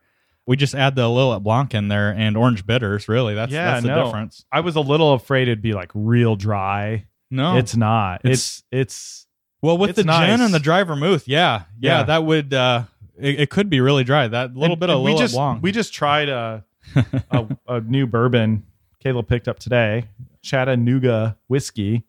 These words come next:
Speaker 1: Yeah.
Speaker 2: He loves it.
Speaker 1: Bottled and Bond.
Speaker 2: Bottled and
Speaker 1: That's,
Speaker 2: Bond.
Speaker 1: that's not, that's not your normal sitting on the shelf Chattanooga whiskey, which is pretty good. Now that and the cask strength one eleven sits on
Speaker 2: Mm-hmm.
Speaker 1: the shelf all the time. And
Speaker 2: Right.
Speaker 1: it's interesting. Uh,
Speaker 2: Yeah.
Speaker 1: this is the first that I was able to,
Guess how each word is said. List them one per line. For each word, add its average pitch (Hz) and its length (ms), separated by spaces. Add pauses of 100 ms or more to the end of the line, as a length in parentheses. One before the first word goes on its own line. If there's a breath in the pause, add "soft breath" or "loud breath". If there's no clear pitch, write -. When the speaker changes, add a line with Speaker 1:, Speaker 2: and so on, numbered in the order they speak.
Speaker 1:
Yeah. 107 320
Speaker 2:
He 196 180
loves 185 300
it. 101 220
Speaker 1:
Bottled 151 320
and 135 100
Bond. 101 400 (100)
Speaker 2:
Bottled 131 280
and 175 80
Speaker 1:
That's, - 60
Speaker 2:
Bond. 139 160
Speaker 1:
that's 135 200
not, 156 340
that's 139 220
not 156 160
your 139 120
normal 131 360
sitting 127 240
on 120 100
the 117 80
shelf 117 260
Chattanooga 113 440
whiskey, 110 320
which 117 220
is 185 100
pretty 180 200
good. 143 240 (420)
Now 127 220
that 151 440
and 131 540
the 120 320
cask - 380
strength 127 380
one 120 140
eleven 117 440
sits 135 220
on 143 60
Speaker 2:
Mm-hmm. 160 60
Speaker 1:
the 123 60
shelf 123 260
all 117 120
the 107 60
time. 120 200
And 131 80
Speaker 2:
Right. 127 180
Speaker 1:
it's - 80
interesting. 143 500 (400)
Uh, 117 80
Speaker 2:
Yeah. 113 60
Speaker 1:
this 185 200
is 170 140
the 156 120
first - 420
that 135 120
I 131 120
was 131 160
able 127 240
to, 120 60